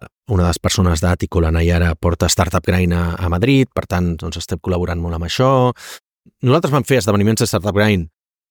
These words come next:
post-pandèmia, vam començar a fer-los allà a Àtico perquè tota la resta de llocs estaven tancats i ells ens van acollir. I vulguis que no,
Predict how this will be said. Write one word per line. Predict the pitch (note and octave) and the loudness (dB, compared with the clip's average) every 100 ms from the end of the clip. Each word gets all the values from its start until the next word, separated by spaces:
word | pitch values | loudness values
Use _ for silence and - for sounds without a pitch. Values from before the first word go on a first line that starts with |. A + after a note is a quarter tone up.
| _ - | _ 0
post-pandèmia, | G#2+ - G2 F#2+ A2 A#2 G#2 | 0 0 -2 0 2 2 2
vam | B2 | 0
començar | B2 A2 A2+ | 0 0 0
a | A#2 | -2
fer-los | G2+ F#2 | 0 2
allà | G2 G2 | 2 2
a | |
Àtico | G2 - F2 | 0 -4 -4
perquè | F2+ F#2 | -6 -6
tota | F#2+ F2+ | -4 -2
la | F2+ | -2
resta | F2 - | -4 -4
de | F2+ | -4
llocs | F2 - | -4 -6
estaven | - F#2 F2 | -4 -2 -2
tancats | F2 B2+ A#2+ - | -2 -2 -2 -2
i | E2+ | -4
ells | F2 | -4
ens | - | -4
van | F2 | -4
acollir. | F2 A2 A#2+ C#3+ D3+ - - _ _ - | -4 0 2 2 -2 -12 -20 _ _ -2
I | C#3 | 0
vulguis | A3 C4 - | 0 0 0
que | A3 | 2
no, | A3 G#3 | 2 0